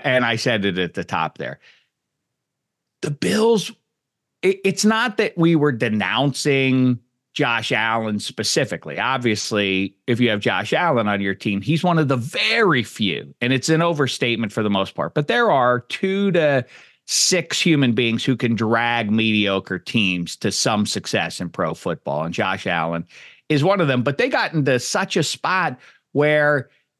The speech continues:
you couldn't resist the temptation, the, the, the lure to announce they're cooked, they're finished, and they're not gonna be a factor in January. Further proof that the football season, that there are certain teams that can get on heaters and just reel off,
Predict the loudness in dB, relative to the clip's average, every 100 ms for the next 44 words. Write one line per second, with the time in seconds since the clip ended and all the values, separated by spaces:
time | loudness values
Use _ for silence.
0 | -2 -2 0 2 2 0 0 0 2 0
1 | 0 -2 -6 -8 -16 _ _ _ -4 -4
2 | 0 -2 0 -2 -2 -2 -8 -10 -10 -6
3 | -2 0 0 0 0 2 2 4 4 4
4 | 4 2 0 0 2 2 0 -4 -6 -4
5 | 0 0 -2 -4 -4 -4 _ -12 -4 -2
6 | -2 -4 -2 -4 -6 -8 -2 0 2 2
7 | 0 -2 -2 -2 -2 -2 -2 -2 -4 -4
8 | -2 -2 0 -2 -2 -2 -4 -8 -16 -20
9 | _ -2 2 2 2 0 2 2 0 -2
10 | -4 -4 -2 -2 0 -2 -2 0 0 2
11 | 2 0 2 0 0 0 0 0 2 2
12 | 0 0 0 0 -2 -2 0 2 2 2
13 | 0 0 -2 0 0 2 2 2 0 -2
14 | -10